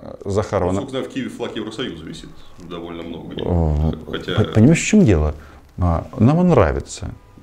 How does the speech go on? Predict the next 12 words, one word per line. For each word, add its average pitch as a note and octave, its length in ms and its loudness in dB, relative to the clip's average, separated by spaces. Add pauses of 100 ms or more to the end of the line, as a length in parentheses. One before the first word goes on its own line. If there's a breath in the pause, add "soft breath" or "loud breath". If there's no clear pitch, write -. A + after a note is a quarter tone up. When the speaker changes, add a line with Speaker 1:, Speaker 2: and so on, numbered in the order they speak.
(200)
Speaker 2:
Ну, G3+ 180 -2
а F#3 100 4
там G3 160 2
ребятам E3+ 300 2
нравится. E3+ 340 2
Не, D3 120 -2
ну C#3 120 4
Speaker 1:
Се-, C3 380 8
секундочку. F2+ 1040 2 (360)
Там F#2 300 2
флаг F2+ 460 2
Евросоюза, F2 800 2